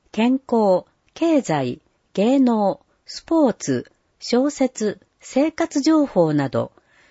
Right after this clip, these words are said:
たくさんの種類の録音雑誌をご用意しております。録音雑誌一覧をぜひご覧ください。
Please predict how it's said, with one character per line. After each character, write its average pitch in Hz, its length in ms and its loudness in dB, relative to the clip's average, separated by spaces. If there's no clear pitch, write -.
た 190 120 -6
く - 100 -14
さ 359 180 0
ん 339 100 2
の 311 100 6
種 269 180 0
類 247 200 4
の 190 140 2
録 233 320 2
音 254 180 4
雑 240 180 0
誌 - 220 -2
を 160 120 2
ご 160 140 0
用 180 280 2
意 143 100 -2
し - 140 -6
て 139 160 -4
お 127 100 -2
り 117 140 -6
ま 110 160 -8
す。 - 200 -20
録 320 360 0
音 349 180 6
雑 339 200 0
誌 233 240 -2
一 202 240 -2
覧 220 300 0
を 190 100 2
ぜ 254 140 0
ひ 311 160 -4
ご 190 120 0
覧 185 220 -2
く - 140 -10
だ 165 120 -4
さ 147 220 -6
い。 117 100 -10